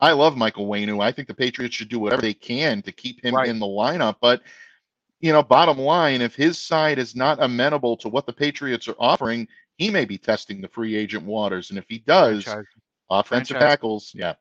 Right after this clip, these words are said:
Speaker 1: absolutely. They really, they,
Speaker 2: Uh,
Speaker 1: they really
Speaker 2: yep.
Speaker 1: should
Speaker 2: They
Speaker 1: use it.
Speaker 2: have
Speaker 1: But
Speaker 2: to.
Speaker 1: if Onwenu is in any way averse to that, or if they think they're gonna be really opening Pandora's box with something like that,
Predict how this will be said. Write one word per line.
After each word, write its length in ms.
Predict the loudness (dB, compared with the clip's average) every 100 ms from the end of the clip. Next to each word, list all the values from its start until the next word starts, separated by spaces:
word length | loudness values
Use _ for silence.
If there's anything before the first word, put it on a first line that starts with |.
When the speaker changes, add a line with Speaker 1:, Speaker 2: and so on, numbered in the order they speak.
| _ -4
Speaker 1:
absolutely. 500 | -4 -4 -10 -8 0
They 120 | 0
really, 280 | 2 -2 -2
they, 180 | -4 -2
Speaker 2:
Uh, 60 |
Speaker 1:
they 120 | -2
really 320 | -2 0 0 0
Speaker 2:
yep. 80 |
Speaker 1:
should 300 | 0 0 -2
Speaker 2:
They 60 | -2
Speaker 1:
use 260 | -4 -2 2
it. 40 |
Speaker 2:
have 120 | 2
Speaker 1:
But 160 | 4 0
Speaker 2:
to. 120 | -2 _ _ _ _ _ _
Speaker 1:
if 180 | -2 0
Onwenu 540 | 0 0 0 0 0 0
is 260 | -2 -4 -6
in 140 | -2
any 180 | -2 -2
way 200 | -2 -4
averse 400 | -4 -2 -2 -4
to 120 | -2
that, 220 | 2 2 2
or 100 | 0
if 100 | -2
they 140 | -4
think 300 | -4 -8 -4
they're 120 | -4
gonna 160 | -4 -6
be 240 | -6 -10 -14 -8
really 280 | -4 -4 0
opening 340 | 0 0 -8
Pandora's 560 | -4 -4 -2 -2 -4 -8
box 420 | -2 0 0 -6
with 140 | -14
something 380 | -8 -10 -8 -10
like 260 | -6 -6 -4
that, 280 | 0 0